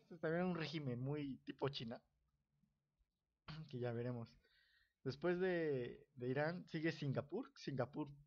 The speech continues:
ya saben, ¿no? Es China, pero no es China. Igual Hong Kong, es China, pero no es China.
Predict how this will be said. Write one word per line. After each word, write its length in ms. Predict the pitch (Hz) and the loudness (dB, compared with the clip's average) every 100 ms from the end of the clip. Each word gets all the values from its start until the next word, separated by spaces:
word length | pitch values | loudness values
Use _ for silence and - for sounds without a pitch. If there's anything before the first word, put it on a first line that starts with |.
| _ 127 | _ -4
ya 120 | 131 | -2
saben, 240 | 139 117 | 0 -2
¿no? 140 | 131 - | -4 -6
Es 60 | 156 | -6
China, 320 | 143 156 151 | -4 0 0
pero 160 | 143 110 | 0 -6
no 80 | 123 | -6
es 60 | |
China. 260 | - 120 131 _ _ _ _ _ _ _ _ _ _ _ _ _ _ _ _ _ | -6 -8 -10 _ _ _ _ _ _ _ _ _ _ _ _ _ _ _ _ _
Igual 340 | - 117 135 139 | -6 2 2 4
Hong 220 | 156 143 | 2 2
Kong, 260 | 160 175 190 - - - | 0 0 -4 -12 -20 -6
es 140 | 139 | -4
China, 260 | 143 143 147 | -2 -2 -2
pero 200 | 131 110 | -4 -4
no 80 | 123 | -4
es 80 | 139 | -4
China. 280 | 131 127 | -4 -6